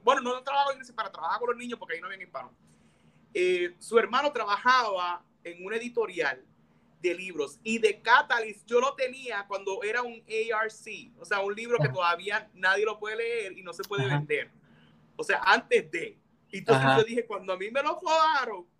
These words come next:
Speaker 2: <laughs>
Speaker 1: yo dije, no, nadie lo ha leído, nadie sabe estos
Speaker 2: Tú lo
Speaker 1: principios
Speaker 2: tenías.
Speaker 1: todavía.
Speaker 2: <laughs>
Speaker 1: O sea, que tuve que comprarlo en español porque también me lo, no, eh,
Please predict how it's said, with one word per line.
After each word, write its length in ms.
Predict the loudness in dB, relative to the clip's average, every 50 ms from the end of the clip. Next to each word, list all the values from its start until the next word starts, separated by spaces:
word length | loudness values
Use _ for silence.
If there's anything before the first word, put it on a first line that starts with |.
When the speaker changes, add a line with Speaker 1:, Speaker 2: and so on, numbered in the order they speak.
| _ _ _ _ _ -2
Speaker 2:
<laughs> 720 | 0 0 0 0 -8 -14 -18 -20 -20 _ -20 -20 -20 -20 _
Speaker 1:
yo 120 | -2 -2 -2
dije, 300 | -2 -2 -6 -6 -6 -8
no, 580 | -8 -8 -4 -2 0 0 0 -2 -4 -10 _ _ _ _ _ _ _ _ _ _ _ _ _ _ _ _ _ _ _
nadie 400 | -10 -6 -4 0 0 0 0 0
lo 100 | -2 -4
ha 80 | -2
leído, 600 | -2 -2 -2 -2 -4 -8 -8 -8 -6 -6 -8 -10 -14 _ _ _ _ -12
nadie 500 | -8 -4 0 2 4 4 4 4 2 0
sabe 300 | -2 -2 0 4 6 6
estos 280 | 6 4 2 -10 -10 -6 2 6
Speaker 2:
Tú 140 | 8 12
lo 160 | 12 12 12 12
Speaker 1:
principios 20 |
Speaker 2:
tenías. 600 | 12 8 8 8 4 4 4 4 6 6 6 6
Speaker 1:
todavía. 260 | 4 -2 -6 -6 -6 -10 _ _ -10
Speaker 2:
<laughs> 720 | -4 0 0 2 4 2 0 0 -2 -8 -8 -10 -18 -20 _ _ _ _ _ _ _ _ _ _ _ -4
Speaker 1:
O 120 | -4 -2
sea, 120 | 0 -2 -4
que 80 | -4
tuve 200 | -4 -4 -6 -6
que 80 | -6 -8
comprarlo 260 | -10 -8 -8 -6 -6
en 60 | -8
español 260 | -8 -10 -10 -10 -10
porque 140 | -8 -8 -10
también 220 | -10 -10 -16 -14 -10
me 40 | -10
lo, 140 | -10 -10 -10 -6 0
no, 220 | 0 2 2 2
eh, 100 | -2 -4